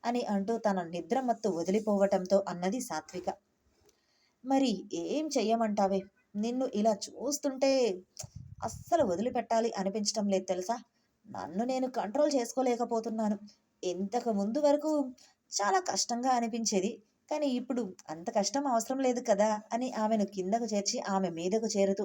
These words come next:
ఉన్న నేత్రకి గుండెల మీద రెండు చేతులు పెట్టి అడ్డంగా ఆపుతూ, "ఆగు బాబు, ఆగు, ఇప్పుడు నా వల్ల అస్సలు కాదు. వారం రోజుల నుంచి ఇలానే చేస్తున్నా. సంవత్సరం నన్ను బ్రహ్మచారిగా ఉంచావు"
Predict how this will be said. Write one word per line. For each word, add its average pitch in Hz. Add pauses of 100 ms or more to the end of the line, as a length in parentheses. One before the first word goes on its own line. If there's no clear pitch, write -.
ఉన్న 190
నేత్రకి 208 (520)
గుండెల 277
మీద 247
రెండు 202
చేతులు 220
పెట్టి 208 (100)
అడ్డంగా 196 (100)
ఆపుతూ, 165 (640)
"ఆగు 165
బాబు, 180 (160)
ఆగు, 180 (280)
ఇప్పుడు 262
నా 165
వల్ల 190 (120)
అస్సలు 262
కాదు. 190 (460)
వారం 180
రోజుల 170
నుంచి 226
ఇలానే 170
చేస్తున్నా. 190 (560)
సంవత్సరం 269
నన్ను 247 (260)
బ్రహ్మచారిగా 247
ఉంచావు" 240